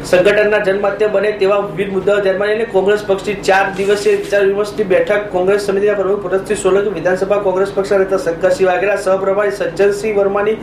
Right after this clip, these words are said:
ઉપસ્થિતિ રાજીવ ગાંધી ભવન ખાતે મળી હતી, જેમાં વિવિધ જિલ્લાના આમંત્રિત પદાધિકારીઓ પણ ઉપસ્થિત રહ્યા હતા અને વિસ્તૃત ચર્ચાઓ પણ કરવામાં આવી હતી.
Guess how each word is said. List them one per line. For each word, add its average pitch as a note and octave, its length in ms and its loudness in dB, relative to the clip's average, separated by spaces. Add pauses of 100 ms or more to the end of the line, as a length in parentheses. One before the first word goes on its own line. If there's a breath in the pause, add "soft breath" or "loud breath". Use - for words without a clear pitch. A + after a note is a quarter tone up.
(360 loud breath)
ઉપસ્થિતિ G3+ 500 0
રાજીવ F3 340 2
ગાંધી G#3 200 2
ભવન F#3+ 260 0
ખાતે G3 240 0
મળી F#3+ 260 0
હતી, D#3 180 -6
જેમાં F3+ 240 0
વિવિધ F3+ 280 -2
જિલ્લાના G3 320 0
આમંત્રિત F#3+ 760 -2
પદાધિકારીઓ G3 540 2
પણ G3+ 160 -2
ઉપસ્થિત G3 340 0
રહ્યા G3+ 140 2
હતા A3+ 60 0
અને A3 100 -2
વિસ્તૃત F#3+ 440 -4
ચર્ચાઓ G3 360 2
પણ G#3 120 0
કરવામાં F#3+ 440 0
આવી F3+ 140 -2
હતી. C#3+ 320 -8